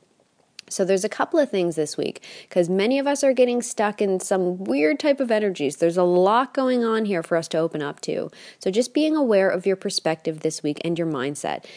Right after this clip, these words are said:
can be really easy to get sucked into the drama of what is, uh, <laughs> what we feel like we're lacking, what we're missing.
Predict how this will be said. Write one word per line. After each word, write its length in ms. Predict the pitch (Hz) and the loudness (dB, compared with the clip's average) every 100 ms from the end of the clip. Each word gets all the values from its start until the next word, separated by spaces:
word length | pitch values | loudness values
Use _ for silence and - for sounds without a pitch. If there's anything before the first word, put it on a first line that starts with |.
| - | -12
can 140 | - 190 | -4 0
be 120 | 202 | 2
really 500 | 190 190 226 233 254 | 2 2 4 6 4
easy 340 | - 202 185 | 0 -2 -2
to 120 | 190 180 | 0 0
get 200 | 175 - | 0 0
sucked 260 | 165 - | -2 -2
into 220 | 170 180 | -4 -2
the 80 | 165 | -2
drama 340 | 165 160 160 160 | 2 2 2 0
of 320 | 151 139 - | 0 -2 -6
what 280 | 143 151 160 151 | -4 0 0 0
is, 500 | 143 131 - - - - - - - | -2 -2 -6 -10 -12 -16 -20 -20 -12
uh, 200 | 160 151 | -6 -4
<laughs> 40 | 156 | 2
what 240 | 208 185 | 6 8
we 160 | 185 185 | 6 2
feel 280 | - 180 175 | 6 6 6
like 180 | 170 | 4
we're 100 | 165 | 2
lacking, 520 | 160 156 151 151 147 151 | 2 2 0 -2 -2 0
what 180 | 151 | 0
we're 120 | 160 160 | 0 0
missing. 640 | 156 160 - 110 - | 0 0 -2 -6 -10